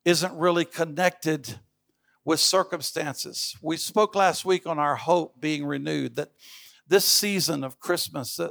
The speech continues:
our, our cause for celebration is that our hope is in our Savior. Our hope is in the one who came.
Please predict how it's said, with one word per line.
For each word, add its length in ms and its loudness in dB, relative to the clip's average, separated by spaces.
our, 180 0
our 140 2
cause 460 2
for 160 -8
celebration 920 -4
is 200 0
that 260 4
our 160 4
hope 460 0
is 200 0
in 120 2
our 160 -2
Savior. 480 -2
Our 160 0
hope 300 0
is 160 -4
in 180 -4
the 80 -4
one 240 -2
who 80 -2
came. 640 -6